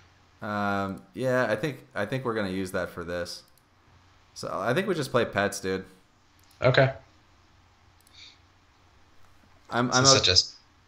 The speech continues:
Speaker 1: I'm okay just getting off the herbivores train. I, I think, I think you raise a really good point, which is that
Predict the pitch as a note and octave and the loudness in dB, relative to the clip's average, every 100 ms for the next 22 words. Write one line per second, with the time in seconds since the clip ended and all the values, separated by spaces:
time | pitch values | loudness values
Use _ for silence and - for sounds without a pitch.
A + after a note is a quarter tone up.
0 | _ _ - A#2 B2+ B2 A#2 A2+ G#2 G2 | _ _ -4 0 0 4 4 4 0 0
1 | G2+ G2 F#2+ F#2 - E2 F#2+ F#2 F2+ F2+ | 0 0 -2 -4 -2 -4 -4 -4 -4 -6
2 | - F#2+ F2+ F2+ C#2+ A2 - A#2+ - D3+ | -8 -10 -8 -8 -4 -4 0 0 2 -2
3 | C3+ - A2+ B2+ C#3 C#3 B2 A#2+ G#2 G2+ | -2 -2 0 0 -2 2 4 4 2 0
4 | G#2+ A2 G#2 - G#2+ G2+ G2 G2 - F#2+ | 0 0 -2 -4 -4 -4 -8 -10 -2 -2
5 | E2+ | -2